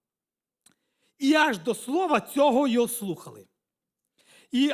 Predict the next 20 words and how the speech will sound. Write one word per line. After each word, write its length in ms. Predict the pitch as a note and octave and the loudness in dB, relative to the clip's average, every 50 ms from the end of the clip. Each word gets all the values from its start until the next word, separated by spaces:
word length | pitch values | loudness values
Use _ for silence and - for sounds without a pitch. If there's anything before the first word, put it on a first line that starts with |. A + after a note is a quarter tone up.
| A#3 - | -2 -2
аж 300 | C4+ D4 F4+ - - - | 0 0 0 0 -2 -2
ось 380 | C#4 C4 A3+ A#3 G#3+ - - | 0 0 0 -2 -4 -8 -12
піднесли 760 | - - - C4+ G3+ - A#3 A#3+ E4 G4+ G#4 - - - E4+ E4+ | -12 -8 -8 -6 -4 -2 -2 -2 0 0 0 0 0 0 -2 -2
вони 260 | C#4+ D4+ D4 D4 C4 | -2 -2 0 0 0
голос 600 | F#3 B3 D#4+ E4+ D#4+ C#4 C#4+ C#4+ C#4 - - - - - - - | 0 0 2 2 2 0 0 0 -2 -4 -8 -12 -16 -20 -18 -10
свій, 420 | - - - - A#3 D4 D4+ C#4+ A3 | -6 -4 -2 2 4 4 4 4 4
гукаючи: 960 | E3 G#3 C4 - - C4+ B3+ A3+ G3 E3+ D3+ C#3+ - - - - C3 A2 - _ _ _ _ _ _ _ _ - | 4 2 2 2 2 2 2 2 2 -2 -4 -6 -8 -10 -12 -12 -12 -18 -20 _ _ _ _ _ _ _ _ -6
«Геть 360 | - C3+ G#3 C4 C4 C4 C4 | 0 4 4 4 4 2 0
тако 320 | - F3+ - - F#3 F3 D3+ | -4 -4 -2 -2 -2 -2 -2
з 40 | |
землі, 500 | C3 C#3+ D#3 D3+ C#3+ C3+ C3 A#2+ G#2 F#2+ _ _ _ _ _ _ _ - | -2 -4 -6 -6 -6 -10 -10 -12 -14 -16 _ _ _ _ _ _ _ 0
бо 180 | F#3 B3 C#4 | 2 2 4
життя 460 | G#3+ F#3 C#4 - - - C#4+ C#4 C4 | 4 2 0 0 0 0 2 4 4
йому 480 | B3 A#3 A3+ A3 G#3 G#3 G3+ F#3 F3 D#3+ - _ _ _ _ _ | 4 4 2 2 2 0 0 -2 -4 -6 -8 _ _ _ _ _
не 180 | - F#3+ G3+ G3+ | -2 0 2 2
годиться». 680 | E3 G3 G#3 F3 E3 D#3 C#3+ - - - - C3 G#2+ - _ _ _ _ _ _ - - | 4 2 2 0 0 -4 -4 -6 -10 -10 -10 -10 -14 -18 _ _ _ _ _ _ -12 -2
І 60 | - B3 | 0 2
як 180 | C4 B3 B3 | 2 2 4
вони 400 | A#3+ C#4+ E4 F#4 G4 F4+ D#4 G3 - - _ _ | 2 2 4 4 2 0 0 -4 -8 -14 _ _
верещали, 1040 | - C3 A#2 D#3 G#3 C4+ D#4 F4+ - - - - - F3+ D#3 C#3 C3+ C3 C3 C#3+ D3 | -20 -12 -6 -2 -2 0 0 0 0 -2 -4 -6 -4 -4 -6 -6 -8 -10 -10 -12 -14